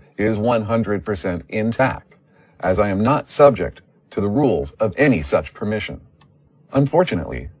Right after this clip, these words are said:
this is where the free man slash sovereign movement has gone horribly wrong, and why people are getting brutally arrested on a daily basis.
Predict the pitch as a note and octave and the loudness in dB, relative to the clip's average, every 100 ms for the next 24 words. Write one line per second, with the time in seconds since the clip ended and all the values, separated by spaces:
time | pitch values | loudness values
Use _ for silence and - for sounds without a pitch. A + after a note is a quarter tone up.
0 | _ C3 D#3 C3 A2 G#2 F#2+ - D3+ D3+ | _ -2 0 0 4 4 2 -2 0 2
1 | G2+ E2 D#2+ D#2+ - A2 F#2+ F#2 - - | 2 0 -4 -8 0 4 4 2 0 6
2 | C3 C3+ F2+ E2 E2+ D#2 D2 G2 D#2+ G#2+ | 8 8 2 0 -2 -4 -4 -6 0 2
3 | A2 G#2 - D#3 F#2+ F2 E2+ F#2+ D2+ - | 2 0 4 6 6 2 0 0 0 -8
4 | - _ _ _ _ _ _ _ - A#2 | -18 _ _ _ _ _ _ _ -2 2
5 | A2+ C3 C3+ C3+ A#2+ G#2+ - _ - G2 | 4 4 4 2 0 -4 -10 _ -2 0
6 | G#2 G#2 F2+ A#2+ D#3+ D3+ B2 A2 C3 C3+ | 2 2 0 0 2 2 4 4 4 4
7 | - E2+ - G#2+ G2 G#2 F2 F2 F#2+ C#3 | 0 -4 -2 -2 0 0 0 -2 0 0
8 | D3+ A2+ - - | 0 -6 -12 -18